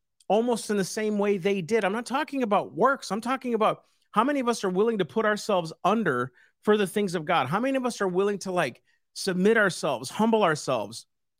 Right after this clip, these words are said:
to pray and to fast and to seek God for America? And so, uh, when Mike and I were talking about this, um, what do you call it?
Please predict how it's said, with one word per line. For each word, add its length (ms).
to 100
pray 440
and 100
to 100
fast 600
and 100
to 60
seek 360
God 440
for 280
America? 480
And 120
so, 340
uh, 160
when 160
Mike 220
and 80
I 80
were 80
talking 420
about 320
this, 320
um, 400
what 100
do 40
you 60
call 280
it? 80